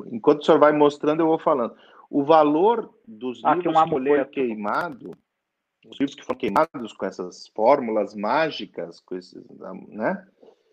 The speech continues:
Speaker 1: É, foi calculado em cinquenta mil moedas de prata. Tem que dar, acho que tem que dar um zoom aí,
Speaker 2: Cinquenta,
Speaker 1: Padre.
Speaker 2: cinquenta mil dracmas. Sabe quanto são cinquenta mil dracmas?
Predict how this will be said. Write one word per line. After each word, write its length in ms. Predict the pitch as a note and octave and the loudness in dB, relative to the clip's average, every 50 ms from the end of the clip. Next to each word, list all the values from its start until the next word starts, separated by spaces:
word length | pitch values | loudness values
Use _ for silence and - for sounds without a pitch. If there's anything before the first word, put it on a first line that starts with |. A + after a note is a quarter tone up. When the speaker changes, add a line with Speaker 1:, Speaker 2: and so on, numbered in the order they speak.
| _ _ _ _ - - | _ _ _ _ 0 2
Speaker 1:
É, 180 | B2+ B2 B2+ | 4 4 4
foi 200 | - - D3+ D3+ | 4 2 0 0
calculado 500 | D3+ F3 F3 E3+ E3+ E3+ E3 E3+ F#3 G3 | 2 2 0 0 2 0 2 2 2 0
em 80 | F#3+ F3 | -4 -8
cinquenta 1000 | F3+ - - E3 D3+ _ _ - G3+ A3 B3 C4 C4+ A#3 - - - G#3 G3 | -8 -10 -12 -12 -12 _ _ -2 0 0 0 -4 -6 -8 -8 -4 -2 -2 -2
mil 320 | E3 D#3 D#3 E3 F#3 G#3+ A3 | -2 -6 -6 -4 -4 -4 -4
moedas 580 | G#3 F#3 D3+ D3 D#3 E3+ F3 E3+ F3+ F3 D#3 | -4 -4 -2 -2 -2 -2 -2 -4 -8 -8 -8
de 100 | D3 D3 | -10 -12
prata. 600 | C#3+ - - A2 G#2+ G#2+ G#2 - - - E2 - _ _ _ | -12 -8 -6 -4 -4 -4 -6 -12 -18 -20 -20 -20 _ _ _
Tem 140 | - C3+ C#3 | -8 -8 -8
que 80 | - - | -6 -4
dar, 220 | - C#3+ D#3 B2+ | -2 0 0 0
acho 140 | C#3 - - | -2 -4 -6
que 60 | _ | _
tem 120 | - E3 | -12 -10
que 60 | E3 D#3 | -6 -4
dar 100 | F3 F3+ | -2 -2
um 120 | G3 F3+ | -2 -4
zoom 360 | F#3 - D3 F3 F3+ E3 C3 | -6 -4 -4 -4 -2 -2 -2
aí, 140 | A2 G#2+ G#2+ | -2 0 -2
Speaker 2:
Cinquenta, 320 | - - - F#3 G#3+ - - G3 - | -2 -2 0 -2 -2 -2 -6 -10 -10
Speaker 1:
Padre. 100 | - _ _ - | -12 _ _ -12
Speaker 2:
cinquenta 400 | G3 - A3 A3 A3 - A#3 A3 | -8 -2 0 0 2 2 0 0
mil 180 | G#3+ A#3+ A#3 | 2 0 -2
dracmas. 840 | G3 E3 D3+ D3 E3+ F3+ F#3 G#3 G3 F3+ - - D3 C3 A#2 - - | -2 -4 -16 -10 -6 -2 0 0 0 -2 -4 -12 -14 -14 -14 -12 -8
Sabe 200 | - A#3+ C4+ D#4+ | -8 -6 -6 -8
quanto 260 | - A#3+ A3+ G#3+ _ | -10 -12 -12 -12 _
são 160 | - G#3 G3 _ | -12 -12 -12 _
cinquenta 400 | - G3+ - - G3+ G#3 - F#3 | -16 -16 -10 -8 -8 -6 -6 -8
mil 140 | E3 D#3 D3 | -8 -8 -10
dracmas? 640 | A#2+ A#2 C3+ D3+ E3 D#3+ - - B2+ G#2 G2 G2 | -8 -4 -2 -2 -2 -2 -6 -12 -18 -18 -18 -20